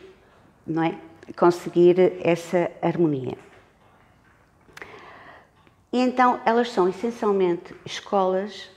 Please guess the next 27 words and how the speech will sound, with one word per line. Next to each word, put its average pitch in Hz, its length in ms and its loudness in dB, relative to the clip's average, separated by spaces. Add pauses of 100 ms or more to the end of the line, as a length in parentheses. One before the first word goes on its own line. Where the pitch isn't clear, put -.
(220)
de 185 120 -2
práticas 208 880 -4 (240)
de 170 280 -4
virtude, 175 600 -8 (1120)
que - 60 -14
poderíamos 160 460 -2
definir 165 500 -8
isso 170 220 -6
como 180 220 -2
a 180 40 0
moral. 151 380 -2 (320)
A 180 60 6
ética 160 600 4 (380)
e 160 100 2
a 165 40 6
moral 170 400 4
é 185 60 0
como 196 200 -2
se - 120 -8
fossem 190 520 -2
duas, 175 1080 0 (1040)
eh, - 440 -6 (340)
duas 202 300 4
faces 175 480 0
da 175 60 -2
mesma 170 300 -2
moeda, 139 440 -6